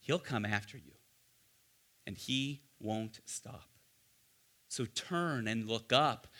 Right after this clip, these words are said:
and look at the glow of Christ and recognize the message of Jesus in your life.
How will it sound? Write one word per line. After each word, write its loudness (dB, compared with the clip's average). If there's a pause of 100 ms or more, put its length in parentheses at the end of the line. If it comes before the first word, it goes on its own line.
(100)
and 4
look 8
at 0
the 6
glow 8
of 2
Christ 2 (480)
and 4
recognize 2 (600)
the -8
message -2
of -6
Jesus -8
in -8
your -14
life. -18